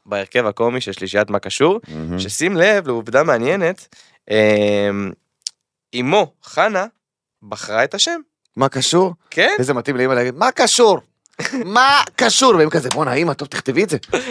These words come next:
Speaker 1: אז כן, באמת, במהלך שירותו הצבאי, אה, הוא החל להופ-, הוא החל להופיע במופעי סטנדאפ עם אסי ישראלוב ושלום מיכלשווילי, אה, והשם הקשור, היא, אה,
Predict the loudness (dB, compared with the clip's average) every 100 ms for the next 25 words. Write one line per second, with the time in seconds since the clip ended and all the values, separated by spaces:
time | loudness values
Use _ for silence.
0 | -8 -8 -10 -4 -2 -2 -2 0 2 2
1 | 2 4 4 2 0 -4 0 0 0 -2
2 | -2 -2 -6 -6 -4 -4 -4 -4 -2 0
3 | 0 0 -2 -2 0 -2 0 -2 -2 -4
4 | -4 -2 -2 -4 -4 -6 -4 -4 -2 -4
5 | -2 -2 -2 -4 -4 -2 0 0 -2 -12
6 | -20 -20 -8 0 2 2 -2 -4 -4 0
7 | 0 0 -4 -4 -6 _ -8 -6 -2 -2